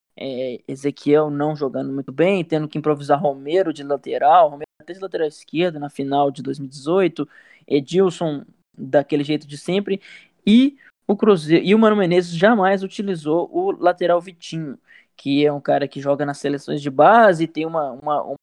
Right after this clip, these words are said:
grande moral, mas o Mano Menezes prefere utilizar Edilson e companhia. Vitinho jamais foi utilizado por ele, porque ele é jogador da base, o Mano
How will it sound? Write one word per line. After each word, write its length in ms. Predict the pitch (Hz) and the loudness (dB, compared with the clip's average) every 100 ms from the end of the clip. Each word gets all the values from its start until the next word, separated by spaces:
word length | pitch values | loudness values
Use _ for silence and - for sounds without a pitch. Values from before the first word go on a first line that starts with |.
| _ _ _ - | _ _ _ -8
grande 280 | 151 160 165 | -6 -6 -6
moral, 540 | 165 156 151 175 220 _ _ _ | -4 0 4 4 0 _ _ _
mas 320 | - 151 156 156 | -8 -2 -2 -4
o 40 | |
Mano 160 | 170 180 | -8 -6
Menezes 340 | 160 156 156 | -4 -4 -2
prefere 720 | 170 160 165 165 170 143 123 | -4 -4 -4 -4 -6 -8 -10
utilizar 560 | - 147 156 147 143 143 | -14 -8 -6 0 4 4
Edilson 640 | 147 139 160 170 180 175 | 4 0 -6 -4 -6 -6
e 60 | 160 | -6
companhia. 520 | 151 147 147 127 110 - _ _ - | -6 -4 -4 -4 -8 -12 _ _ -8
Vitinho 500 | 156 151 170 185 156 | -6 -4 -2 -2 2
jamais 540 | 170 175 160 170 170 | 2 2 2 0 0
foi 100 | 165 | -4
utilizado 500 | 160 156 147 139 139 | -4 -6 -2 -2 -2
por 160 | - 139 | -4 -4
ele, 200 | 143 156 | -2 -4
porque 320 | - - - | -10 -8 -2
ele 460 | 160 151 143 147 147 | 0 0 0 2 0
é 60 | |
jogador 340 | 147 143 147 147 | 0 -2 -2 0
da 120 | 143 | 0
base, 360 | 139 147 147 | 0 0 -2
o 20 | 147 | -4
Mano 140 | 147 | -8